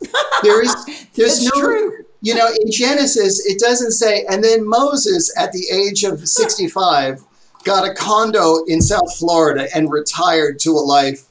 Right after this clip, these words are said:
Speaker 2: of paddleball."
Speaker 1: No, he, he was a hustler, yo.
Speaker 2: Yeah.
Speaker 1: He, he was out there killing it.
Speaker 2: Right to the end.
Speaker 1: Yeah, day, it wasn't, every day wasn't Saturday for him. It was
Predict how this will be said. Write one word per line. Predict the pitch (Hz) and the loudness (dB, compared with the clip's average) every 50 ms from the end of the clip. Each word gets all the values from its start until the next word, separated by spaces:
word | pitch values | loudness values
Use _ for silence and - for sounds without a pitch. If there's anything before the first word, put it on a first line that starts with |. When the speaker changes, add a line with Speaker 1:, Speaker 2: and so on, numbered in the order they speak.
| _ _ - | _ _ -14
Speaker 2:
of | - - - | -12 -12 -10
paddleball." | - - 147 131 - 120 - - 95 95 113 - - | -8 -6 -6 -4 -4 -6 -6 -6 -8 -8 -8 -8 -6
Speaker 1:
No, | 214 269 294 302 285 277 | -6 -4 -2 -2 -2 -2
he, | 247 294 330 381 381 | -2 -2 -2 -2 -2
he | 285 311 311 | -4 -4 -4
was | 320 302 262 | -4 -4 -4
a | 240 | -2
hustler, | 214 262 311 - - - 247 226 202 175 | -2 0 0 0 -2 -4 -4 -4 -4 -4
yo. | 175 202 208 220 247 269 285 | -2 -2 -2 -2 -4 -2 0
Speaker 2:
Yeah. | 381 - - 226 | 0 0 0 0
Speaker 1:
He, | 285 294 359 - | -4 -4 -6 -6
he | - 262 294 | -8 -8 -6
was | 294 294 262 | -6 -4 -4
out | 294 285 285 285 | -4 -4 -4 -4
there | 277 262 - | -6 -6 -6
killing | - - 277 294 339 - 311 254 | -6 -6 -6 -4 -4 -6 -6 -6
it. | 190 151 - - - _ _ - - | -6 -8 -10 -14 -20 _ _ -12 -4
Speaker 2:
Right | 135 151 165 196 - | -2 0 0 0 0
to | - 220 220 | -2 -2 -2
the | 214 214 220 220 | 0 0 0 0
end. | 214 175 143 127 - - _ - | 0 -2 -4 -8 -12 -18 _ -6
Speaker 1:
Yeah, | - 254 254 202 180 | -4 -2 -2 -2 0
day, | - 285 294 294 285 | 0 0 0 0 0
it | 269 311 302 | -2 -4 -2
wasn't, | 339 349 359 359 320 | -2 -4 -4 -4 -4
every | 262 302 320 349 320 | -4 -4 -4 -2 -2
day | 320 320 330 | -2 -2 -2
wasn't | 320 311 302 277 | -2 -4 -4 -4
Saturday | 233 - 277 269 294 269 254 233 214 196 | -4 -2 0 0 0 0 -2 -4 -4 -4
for | 185 196 202 190 | -4 -4 -4 -4
him. | 180 165 151 151 143 - - - | -4 -4 -6 -10 -12 -14 -10 -6
It | 214 240 | -4 -4
was | 247 226 202 - - - | -2 -2 -4 -6 -8 -10